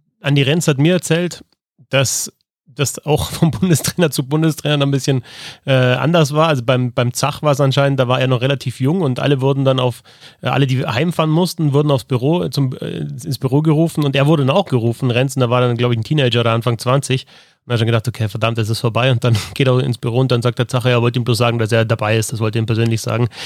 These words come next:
Ähm, also erstmal so ein bisschen, weiß ich nicht, ob bewusst, aber auf jeden Fall ein bisschen leiden lassen. Oder andere, die dann einfach nur die, die Spieler, die aus dem Bus rausgekommen sind, ein paar angetippt und ein paar nicht angetippt. Dann wusste man, okay, du dabei, du nicht mit dabei. Ähm,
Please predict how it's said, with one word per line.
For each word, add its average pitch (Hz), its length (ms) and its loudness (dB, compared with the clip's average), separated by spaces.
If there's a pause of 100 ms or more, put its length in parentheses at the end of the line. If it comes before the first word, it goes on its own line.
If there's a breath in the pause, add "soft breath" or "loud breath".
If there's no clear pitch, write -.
(220 loud breath)
Ähm, 113 460 0
also 117 140 0
erstmal 117 260 0
so 113 80 0
ein 110 60 -2
bisschen, 113 720 -2
weiß 127 140 2
ich 123 60 2
nicht, 117 100 2
ob 107 100 -4
bewusst, 127 340 0
aber 117 140 0
auf 113 120 0
jeden 120 120 0
Fall 113 80 0
ein - 40 -6
bisschen 117 180 0
leiden 123 260 2
lassen. 127 320 0 (320 loud breath)
Oder 120 180 -2
andere, 139 280 2
die 131 100 2
dann 127 80 2
einfach 127 280 0
nur 131 160 2
die, 123 120 -2
die 123 80 0
Spieler, 151 260 0
die 131 140 0
aus 127 140 2
dem 117 80 -2
Bus 143 200 -2
rausgekommen 131 520 0
sind, 135 160 0
ein - 20 -6
paar 120 160 -2
angetippt 151 480 0
und 151 60 -4
ein 127 80 -4
paar 123 120 0
nicht 151 220 2
angetippt. 143 480 0
Dann 123 80 0
wusste 135 240 -2
man, 127 60 0
okay, 131 200 -2
du 120 120 -4
dabei, 127 320 2
du 123 100 0
nicht 143 180 0
mit 147 140 0
dabei. 139 340 2 (520 loud breath)
Ähm, 120 400 -2